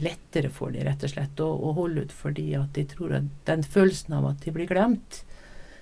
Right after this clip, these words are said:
særlig når de blir sittende så lenge i varetekt, den tror jeg er ganske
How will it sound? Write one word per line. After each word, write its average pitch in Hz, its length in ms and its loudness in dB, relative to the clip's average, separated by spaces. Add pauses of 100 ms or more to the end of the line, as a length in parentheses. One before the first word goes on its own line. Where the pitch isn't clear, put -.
(140)
særlig 190 400 8
når 156 120 4
de 160 100 2
blir 165 100 2
sittende 196 400 4
så 160 120 2
lenge 180 220 4
i 156 40 2
varetekt, 180 680 2 (120)
den 160 240 2
tror 160 220 -2
jeg 131 180 0
er 147 60 2
ganske 156 500 -2